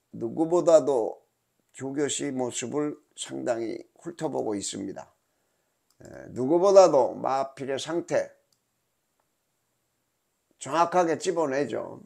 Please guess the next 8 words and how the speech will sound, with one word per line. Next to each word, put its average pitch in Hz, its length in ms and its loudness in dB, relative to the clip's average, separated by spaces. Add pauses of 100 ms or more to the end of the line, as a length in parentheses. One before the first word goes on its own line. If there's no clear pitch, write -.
(1000)
에, - 40 -20 (1600)
적중이 214 460 -6
되건 185 280 8
안 180 220 6
되건 175 580 4 (160)
말을 143 640 0
타본 220 480 -4
사람과 165 760 0